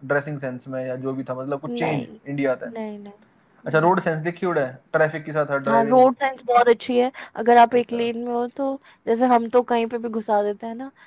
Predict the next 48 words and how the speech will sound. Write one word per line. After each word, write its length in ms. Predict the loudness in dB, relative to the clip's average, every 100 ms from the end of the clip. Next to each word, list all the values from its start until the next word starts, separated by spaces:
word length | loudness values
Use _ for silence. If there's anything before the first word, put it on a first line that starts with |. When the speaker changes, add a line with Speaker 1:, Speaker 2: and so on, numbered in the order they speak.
| _ -4
Speaker 2:
वहाँ 160 | -2
पे 40 | 0
Speaker 1:
अच्छा। 100 | -2
Speaker 2:
अब 120 | -2
आप 120 | -4 -6
लेन 300 | -6 -4 -4
में 120 | -2
हो 60 | -2
तो 140 | 0
उसी 180 | 0 -2
में 160 | -4 -2
रहोगे, 300 | -2 -2 -4
आप 120 | -6 _ 0
कट 200 | 0 2
करके 340 | 2 2 2
आगे 280 | 0 0 -4
नहीं 160 | -6
जा 180 | -4 -6
सकते। 420 | -6 -12 -10 -6
Speaker 1:
फाइन 340 | -4 -2 -2 -2
वाइन 220 | -4 -4
होगा, 240 | -4 -4
ये 80 | -6
तो 80 | -8
चीज 220 | -12 -10
हो 140 | -8 -8
है। 260 | -8 -12 _ -14
Speaker 2:
हाँ, 460 | -10 -10 -10 -14 -12
हाँ। 440 | -10 -10 -14 -12
Speaker 1:
सही 160 | -10 -6
बात 320 | -4 -4 -6
है। 260 | -12 -16 _ _ -8
अच्छा, 220 | -4 0
उड़े 400 | 2 4 4 2
मतलब 200 | 0 -4
Speaker 2:
हम्म। 100 | -6
Speaker 1:
रोड 180 | -6 -10
सेंस 220 | -10 -12
की 80 | -8
बात 220 | -6 -6
कर 100 | -6
ली 140 | -10 -10
हमने, 180 | -10 -12
इंफ्रास्ट्रक्चर 540 | -8 -8 -8 -10 -10
की 100 | -6
बात 260 | -2 -2 -2
कर 160 | -12
ली, 220 | -6 -6